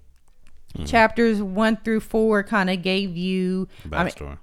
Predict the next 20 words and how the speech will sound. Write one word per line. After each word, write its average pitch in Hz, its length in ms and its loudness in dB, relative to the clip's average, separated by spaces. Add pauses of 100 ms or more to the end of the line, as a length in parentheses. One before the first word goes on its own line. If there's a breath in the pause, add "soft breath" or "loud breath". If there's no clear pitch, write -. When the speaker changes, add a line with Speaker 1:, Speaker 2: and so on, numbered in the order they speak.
Speaker 2:
yeah, 196 240 2
the 170 140 -2
backstory. 185 560 2
I'm 185 80 2
not 180 140 0
gonna 170 180 0
ruin 175 320 0
it 175 140 0
for 190 140 -4
anybody, 185 480 2
but 165 200 0
chapters 175 480 0
one 180 220 0
through 165 180 -4
four 180 440 2 (300 loud breath)
gave 170 300 0
you 180 220 0
the 156 160 0
backstory 180 1080 0
of, 160 500 0